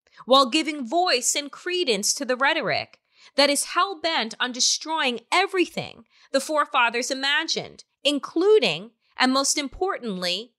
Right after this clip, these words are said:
a free and informative press. If not for the press, Senator Joe McCarthy's desire to purge un-Americans would have succeeded.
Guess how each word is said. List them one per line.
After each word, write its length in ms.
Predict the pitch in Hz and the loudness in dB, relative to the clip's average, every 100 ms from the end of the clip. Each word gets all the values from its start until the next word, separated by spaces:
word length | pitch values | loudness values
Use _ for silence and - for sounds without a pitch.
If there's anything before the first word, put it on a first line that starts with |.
| _ _ _ _ | _ _ _ _
a 80 | 302 | -2
free 560 | - - 320 262 220 226 | -2 -8 -2 0 0 -2
and 100 | 254 | -4
informative 800 | 254 240 285 240 196 175 190 _ | -4 -6 -2 -2 -2 -2 -4 _
press. 640 | - 269 214 - - - - _ _ _ _ _ _ _ _ _ _ _ _ - - - | -4 -2 -2 -2 -4 -4 -10 _ _ _ _ _ _ _ _ _ _ _ _ -20 -20 0
If 220 | 349 381 311 | 2 2 0
not 400 | 320 427 453 - | 2 4 4 -2
for 100 | 330 | -6
the 100 | 311 | -6
press, 680 | - 370 330 208 - - - _ _ _ _ - | -6 -4 -2 -2 -4 -6 -8 _ _ _ _ -4
Senator 500 | - 359 392 349 294 | 2 2 2 0 0
Joe 300 | 240 277 330 | 2 2 0
McCarthy's 560 | 381 - 254 262 262 | -4 -2 -2 -2 -8
desire 680 | 247 262 254 262 285 226 202 | -6 -4 0 0 2 0 -2
to 300 | - - 233 | -2 -4 -4
purge 640 | - - 320 285 214 - - - | -6 0 2 2 0 -4 -6 0
un-Americans 1080 | 247 320 311 277 320 339 247 147 202 226 - _ | 2 2 0 -2 -2 -4 -6 -8 -8 -10 -12 _
would 180 | 220 254 | 0 2
have 140 | 240 - | 2 2
succeeded. 800 | 294 - - 311 311 202 - | 0 0 2 2 2 -2 -6